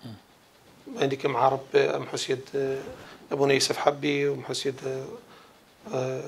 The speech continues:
آه، أبونا بطرس حداد، و-، وألا شوق ل، آه، أبونا البير أبونا. أنا حيلك معيني لغ. إيه متقاريه؟ اكتاخري،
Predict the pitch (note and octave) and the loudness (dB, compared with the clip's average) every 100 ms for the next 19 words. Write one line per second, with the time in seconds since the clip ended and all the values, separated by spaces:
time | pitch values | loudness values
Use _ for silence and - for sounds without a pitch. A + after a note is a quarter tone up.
0 | B2+ - C#3 C3 B2+ B3 D4 - - - | -10 -6 -4 -2 -4 -6 -14 -20 -20 -20
1 | _ A3 C3 B2+ C3 B2+ B2 C3 C3+ - | _ -2 0 2 0 0 -2 -4 -4 -2
2 | C3+ C3 D3 C#3 - A3 - - - - | -2 2 2 0 -6 -14 -18 -20 -20 -12
3 | - D#3 D3+ - C#3 C3+ C#3+ C3+ D3 C3+ | -8 -8 -4 0 2 2 0 0 2 2
4 | C3+ - - - - - - - - C3+ | 2 -2 -12 -20 -20 -20 -20 -14 -4 -2
5 | B2+ C3 A#2 - - - - - - C4+ | -2 -4 -8 -12 -16 -20 -20 -20 -20 -12
6 | C3+ C#3+ C#3 C3 C3+ C3 D3+ E3 - - | -2 0 2 2 4 2 0 -2 -2 -6
7 | - - - - _ - D#3+ D3+ E3+ E3 | -20 -20 -20 -20 _ -2 2 4 2 2
8 | C3+ B2 C3 B2+ - - - - - - | 0 0 -2 -4 -6 -12 -20 -20 -20 -20
9 | - - - - - - - - - - | -20 -20 -20 -20 -20 -20 -20 -20 -20 -20
10 | - - - - - - A3+ F#3 - D#3 | -20 -20 -20 -20 2 10 10 10 4 6
11 | D3 D3 C#3+ - - - - - - - | 6 4 -2 -8 -20 -20 -20 -20 -4 -2
12 | - - F3 F3 E3 D#3+ D#3+ | 2 6 6 6 2 2 0